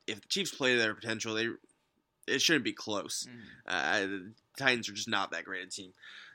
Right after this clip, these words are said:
Speaker 1: Yeah, so I'll go on to the next game. Uh, Jaguars versus,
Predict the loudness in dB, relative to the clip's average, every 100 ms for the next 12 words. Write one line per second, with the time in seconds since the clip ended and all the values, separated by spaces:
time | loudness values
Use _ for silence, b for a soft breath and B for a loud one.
0 | -8 -6 -6 -4 2 4 4 2 0 2
1 | 2 0 -2 4 4 4 4 4 6 6
2 | 6 6 6 2 -6 -8 6 10 10 10
3 | 6 8 8 6 4 0 -6 -14 -10 0
4 | 2 2 0 0 0 -2 -4 -4 -6